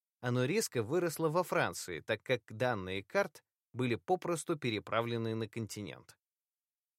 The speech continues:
К наиболее распространённым видам мошенничества — относятся транзакции без предъявления карт. Как следует из названия,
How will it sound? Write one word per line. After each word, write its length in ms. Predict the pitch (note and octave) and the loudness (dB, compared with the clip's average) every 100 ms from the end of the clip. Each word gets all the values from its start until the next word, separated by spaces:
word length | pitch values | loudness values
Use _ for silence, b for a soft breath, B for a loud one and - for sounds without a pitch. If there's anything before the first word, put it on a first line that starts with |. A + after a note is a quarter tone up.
| _ - | _ -6
К 60 | |
наиболее 460 | C3+ D#3+ D#3+ D3+ A#2+ | -2 0 2 4 4
распространённым 760 | A2+ - B2 D3+ D3+ A2+ G2 G2 | 2 -4 -4 -2 0 0 -2 -2
видам 220 | A2+ G2+ | 0 0
мошенничества — 760 | A#2 - G#3+ B2 F#2+ - C#2+ - _ _ | 0 -2 -2 -4 -8 -12 -12 -14 _ _
относятся 560 | B2+ D#3 A#3 G#3 - E3 | -4 0 0 0 0 -2
транзакции 720 | B2+ A2+ A2+ - - E3 D3 | 0 0 2 0 0 -2 -2
без 260 | A#2+ C3+ | 0 -2
предъявления 680 | - C#3 A#2+ G2+ F#2 F2 F#2 | -2 -6 -4 -4 -4 -4 -4
карт. 340 | - A1 - - _ _ _ _ _ | -6 -12 -14 -20 _ _ _ _ _
Как 160 | - A#2 | -8 -6
следует 420 | - C3+ A2+ A2 | 0 0 0 -2
из 120 | A2+ | -2
названия, 580 | G#2+ A#2+ G3+ G#3 F#3+ D#3+ | -2 -2 -2 -2 -2 -4